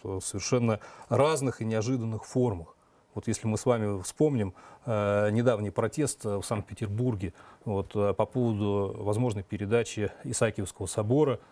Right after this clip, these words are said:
э, православной церкви. Ну, казалось бы, ну, при чём тут политика? Вот есть собор, который в своё время построила церковь. Потом, значит,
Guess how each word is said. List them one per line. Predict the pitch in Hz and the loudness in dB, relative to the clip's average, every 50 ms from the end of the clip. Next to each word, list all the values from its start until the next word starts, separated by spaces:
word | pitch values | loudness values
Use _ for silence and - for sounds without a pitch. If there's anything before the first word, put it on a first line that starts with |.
| - - - _ _ | -20 -20 -20 _ _
э, | 107 101 98 | 0 0 0
православной | 95 - - 101 104 - - 123 120 107 107 101 | 0 0 0 0 0 2 0 0 2 2 0 -4
церкви. | - - 101 90 85 - - - - - - - - - | -4 -6 -8 -8 -8 -10 -16 -20 -20 -20 -20 -12 -4 -4
Ну, | 143 | 2
казалось | - 165 151 170 170 139 110 | 2 4 4 4 4 2 2
бы, | 101 104 | 0 -4
ну, | 107 110 | -6 -6
при | - 143 | -6 -8
чём | 127 - 165 - | -8 -6 -6 -4
тут | 143 120 | -4 -6
политика? | - - 123 101 87 85 - - - - - | -4 -4 -4 -4 -4 -6 -10 -16 -18 -14 -8
Вот | - 147 156 - - | -6 -6 -4 -2 0
есть | 156 165 - - - - | 0 0 -2 -4 -8 -4
собор, | - - 101 92 95 110 120 113 | 0 0 0 2 2 0 0 0
который | 110 - 101 - 104 101 98 104 104 | -2 -6 -8 -8 -8 -8 -6 -8 -10
в | - | -10
своё | - - 107 110 | -4 -2 0 2
время | 107 101 123 151 151 113 | 2 2 2 2 2 0
построила | 90 - 92 - - - 117 127 107 85 80 | 0 -4 -8 -10 -4 -2 0 0 0 0 -4
церковь. | - - - 104 104 - - - - | -6 -2 0 0 0 0 -4 -10 -10
Потом, | _ - - - 160 139 | _ -4 0 0 0 2
значит, | 104 110 98 - - - | 0 0 -2 -4 -6 -14